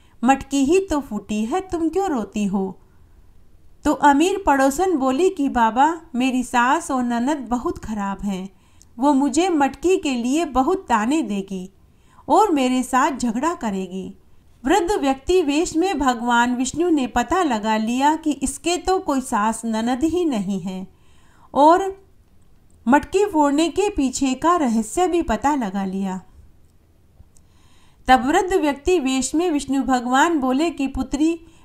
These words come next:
मेरी झोपड़ी में तीन मटकियां पड़ी हैं, तुम उनमें से कोई भी एक मटकी ले जाओ।" तब अमीर पड़ोसन ने देखा कि वहाँ एक चांदी की, एक सोने की और एक मिट्टी की मटकी पड़ी थी।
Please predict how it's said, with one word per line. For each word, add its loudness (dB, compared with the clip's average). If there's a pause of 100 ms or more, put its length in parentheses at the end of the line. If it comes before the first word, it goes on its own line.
मेरी 2
झोपड़ी 0
में 0
तीन 2
मटकियां 0
पड़ी -4
हैं, -8 (200)
तुम 2
उनमें 2
से -4
कोई 0
भी 2
एक 0
मटकी -2
ले 0
जाओ।" -6 (720)
तब 2
अमीर 4
पड़ोसन 2
ने 0
देखा -2
कि -2
वहाँ 0
एक -2
चांदी 0
की, -2
एक -4
सोने 0
की 0
और -2
एक 0
मिट्टी 0
की 0
मटकी -2
पड़ी -4
थी। -6